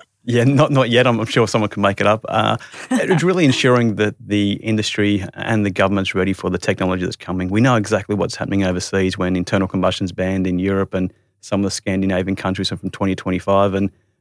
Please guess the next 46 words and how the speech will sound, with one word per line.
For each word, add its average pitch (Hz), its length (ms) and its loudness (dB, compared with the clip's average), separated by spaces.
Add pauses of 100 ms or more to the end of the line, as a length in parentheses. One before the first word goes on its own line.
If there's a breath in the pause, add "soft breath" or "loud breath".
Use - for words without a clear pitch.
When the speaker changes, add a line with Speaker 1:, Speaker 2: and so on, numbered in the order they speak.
Speaker 1:
we 104 120 0
look 104 160 -2
at, - 180 -2
um, 95 220 -2
the 95 100 -2
rest 95 300 -4
of, 92 180 -6 (160)
of 95 240 -8
Europe 98 380 -2
from 95 260 -6
twenty 95 560 -4 (300)
thirty 98 240 -4
to - 100 -10
twenty 95 180 -6
thirty-five. 95 600 -4
So 98 320 -2 (120)
what 104 240 -4
are 107 60 0
we 104 80 -2
doing 95 220 -2
in 95 100 -4
Australia, 92 400 -2
given 101 260 -4
that - 60 -4
they've 107 100 -2
had 104 140 -8
a 90 60 -4
ten-year 98 380 -4
head 92 180 -6
start? 95 360 -2 (480)
We 120 120 -4
can't 110 220 -6
supply - 260 -6
everything 92 260 -4
the 98 80 -6
market 92 320 -6
needs, 92 300 -4
and 92 140 -6
we 101 80 -12
can't 90 220 -10
supply - 220 -4
every 90 160 -4
platform - 440 -6
that 90 140 -6
people 90 280 -6
want. 95 300 -2